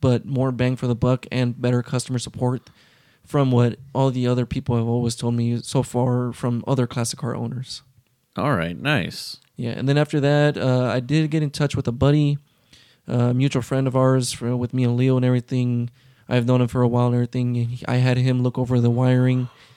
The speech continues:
Speaker 1: inside the engine bay for, like, the headlights and everything else. He was just amazed, like, how much,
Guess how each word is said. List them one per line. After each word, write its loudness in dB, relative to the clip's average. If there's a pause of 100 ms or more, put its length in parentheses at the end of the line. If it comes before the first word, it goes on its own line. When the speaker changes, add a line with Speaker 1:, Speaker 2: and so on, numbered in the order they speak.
(280)
Speaker 1:
inside 2
the 2
engine 2
bay 2
for, -2
like, -4
the -12
headlights 0
and -2
everything -2
else. -4 (580)
He 2
was 6
just 2
amazed, 2
like, 0 (200)
how -2
much, -2